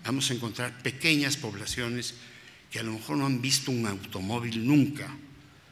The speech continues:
que tienen que caminar dos o tres kilómetros para conseguir agua o para que recibir el abono que el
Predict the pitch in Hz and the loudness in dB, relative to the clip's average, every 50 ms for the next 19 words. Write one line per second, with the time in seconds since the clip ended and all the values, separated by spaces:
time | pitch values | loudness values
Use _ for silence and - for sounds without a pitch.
0 | - - - - - - - 107 - - 165 165 165 156 135 143 135 - 135 131 | -20 -20 -20 -20 -12 -8 -8 -4 0 2 4 4 4 4 2 0 -2 -2 -2 0
1 | 127 123 120 131 131 135 135 - 143 156 151 - - 143 131 147 147 143 - - | 0 2 2 2 2 0 0 0 0 2 2 2 0 0 0 0 0 0 2 2
2 | 143 131 143 147 143 143 135 - 127 123 - - - - - - - - - - | 2 4 4 4 4 4 2 0 -2 -4 -4 -6 -6 -10 -14 -18 -18 -20 -12 -8
3 | - 127 131 127 131 123 110 - - 101 110 117 110 120 123 127 107 101 98 101 | -6 -4 -4 -4 -4 -2 -2 -2 -2 -2 -2 -2 0 2 0 0 0 -4 -8 -12
4 | - - - - - - - - - - 135 123 120 - 135 127 127 127 127 127 | -14 -16 -20 -20 -20 -20 -20 -16 -6 -4 -2 -2 0 2 4 4 4 4 2 0
5 | 131 127 - 120 113 120 117 - - 117 110 113 127 143 143 143 143 - - - | 0 -2 0 0 0 2 2 2 2 2 2 2 4 4 2 2 -2 -8 -12 -14
6 | - - - 113 113 117 113 104 113 127 135 135 135 135 131 123 107 107 101 | -8 -6 -4 -2 -2 -2 -2 0 2 2 4 4 2 2 0 -2 -2 -2 -2